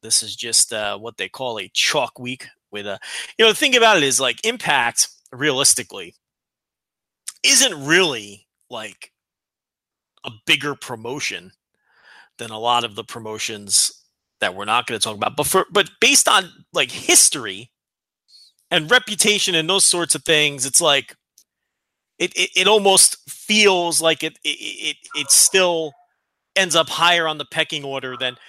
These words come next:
think of a promotion, like, d-, during the duration of the,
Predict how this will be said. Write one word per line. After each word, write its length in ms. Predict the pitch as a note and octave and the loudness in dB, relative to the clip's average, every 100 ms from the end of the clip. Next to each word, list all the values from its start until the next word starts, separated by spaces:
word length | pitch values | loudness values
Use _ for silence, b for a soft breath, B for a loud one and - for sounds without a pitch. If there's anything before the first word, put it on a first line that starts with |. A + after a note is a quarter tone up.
| b | b
think 200 | - D#4 | -2 0
of 100 | F#4 | 0
a 80 | D4 | -2
promotion, 420 | - A3 G#3 - | -2 2 2 2
like, 180 | G3 - B B B B B _ - | 0 0 B B B B B _ -20
d-, 140 | G3 - | -20 -4
during 240 | C4+ F4 | 0 2
the 80 | D4+ | 2
duration 540 | A#3 A3+ A#3 - A3+ | 2 4 4 2 0
of 240 | F3+ C#3 C3 | -2 -4 -8
the, 200 | - | -12